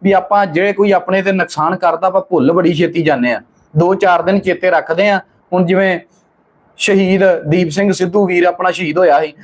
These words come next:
ਉਦੋਂ ਵੀ ਦੋ ਚਾਰ ਦਿਨ ਇਹਨਾਂ ਅੱਤ ਮਚਾਤੀ ਪੂਰੀ, "ਆ ਦੀਪ ਸਿੰਘ ਸਿੱਧੂ ਜਿੰਦਾਬਾਦ, ਜਿੰਦਾਬਾਦ।"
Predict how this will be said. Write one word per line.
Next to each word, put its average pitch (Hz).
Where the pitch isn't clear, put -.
ਉਦੋਂ 202
ਵੀ 214
ਦੋ 185
ਚਾਰ 185
ਦਿਨ 190
ਇਹਨਾਂ 190
ਅੱਤ 170
ਮਚਾਤੀ 170
ਪੂਰੀ, 175
"ਆ 165
ਦੀਪ 165
ਸਿੰਘ 170
ਸਿੱਧੂ 160
ਜਿੰਦਾਬਾਦ, 156
ਜਿੰਦਾਬਾਦ।" 156